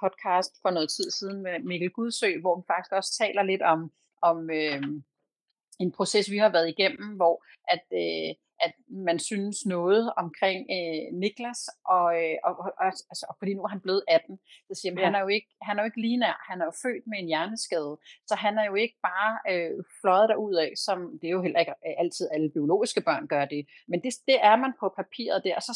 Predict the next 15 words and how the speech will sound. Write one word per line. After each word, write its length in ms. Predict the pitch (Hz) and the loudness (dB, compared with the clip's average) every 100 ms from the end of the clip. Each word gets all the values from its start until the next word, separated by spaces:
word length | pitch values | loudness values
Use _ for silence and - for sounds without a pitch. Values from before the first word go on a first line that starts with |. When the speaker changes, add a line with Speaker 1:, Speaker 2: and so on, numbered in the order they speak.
| - | 0
Speaker 1:
skal 180 | 202 226 | 2 2
man 120 | 247 | -2
noget 400 | 208 175 185 214 202 | -2 0 0 -2 0
i 20 | |
deres, 240 | 170 165 - | 2 2 0
som 160 | 190 | -6
du 100 | 185 | -4
også 160 | 180 - | -4 -4
siger, 200 | 233 254 _ - - | -6 -6 _ -20 -4
så 80 | |
er 40 | 240 | -2
man 120 | 233 | 0
nået 240 | 220 220 208 | -2 -2 0
hertil, 460 | 226 - 214 208 - - _ _ | -2 -2 -4 -4 -6 -20 _ _
så 100 | 240 | -4